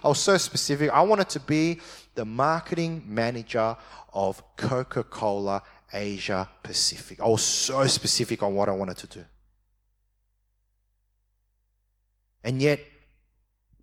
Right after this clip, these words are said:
it's because of my first love of Jesus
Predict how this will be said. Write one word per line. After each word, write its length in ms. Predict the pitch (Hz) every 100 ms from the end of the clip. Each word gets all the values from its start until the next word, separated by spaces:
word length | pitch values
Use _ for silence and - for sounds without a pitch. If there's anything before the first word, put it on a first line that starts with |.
| _
it's 200 | 135 -
because 400 | 131 - 170 160
of 160 | 143
my 180 | 117 110
first 600 | 110 - 139 139 135 -
love 380 | 104 95 90 - _ _ _ _ _ _ _ _ _ _
of 180 | 98 -
Jesus 840 | - 117 113 - - - - -